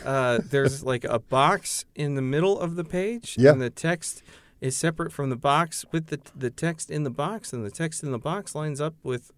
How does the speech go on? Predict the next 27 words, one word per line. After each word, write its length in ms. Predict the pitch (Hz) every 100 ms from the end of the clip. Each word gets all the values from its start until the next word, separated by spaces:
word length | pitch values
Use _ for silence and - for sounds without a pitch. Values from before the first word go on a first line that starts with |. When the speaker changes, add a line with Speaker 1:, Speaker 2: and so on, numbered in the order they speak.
| _ -
Speaker 1:
the 80 | -
text 360 | 113 160 160 -
on 160 | 127
another 320 | 117 120 165 185
page. 400 | 190 226 240 220
Speaker 2:
Yeah, 160 | 101 - -
and 140 | 117 120
then 80 |
the 80 | 110
footnote. 460 | - 151 104 87 78 117
Remember 180 | 110
that 140 | 101 82
one 160 | 104
footnote? 380 | 95 85 120 131
Speaker 1:
Oh, 60 | 190
yeah, 180 | 220 156
that 100 | 110
Speaker 2:
It's, 80 | 127
like, 80 | 123
Speaker 1:
goes 180 | 160 156
Speaker 2:
on 140 | 156
Speaker 1:
on. 80 | 143
It's 160 | - 147
longer 400 | 160 175 170 165
than 160 | 165
the 140 | 160 156
actual 720 | 143 160 - 156 151 147